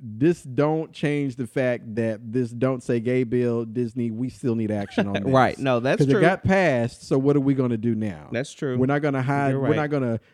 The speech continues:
Speaker 1: just throw out this trans person, this trans woman, um, and you try to use her to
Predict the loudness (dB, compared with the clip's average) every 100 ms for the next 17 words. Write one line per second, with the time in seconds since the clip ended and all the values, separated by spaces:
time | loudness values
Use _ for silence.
0 | -2 -2 -2 -6 -2 2 4 4 2 0
1 | 0 -2 -6 _ -16 -12 -2 0 0 -6
2 | -20 _ _ -4 0 0 -2 -4 -4 -2
3 | -2 -4 -6 -4 -2 -2 -2 -4 -4 -4
4 | -6 -6 -10 _ -8 -6 -2 -2 0 -2
5 | 0 0 0 0 0 0 -2 -4 -4 -6
6 | -6 -8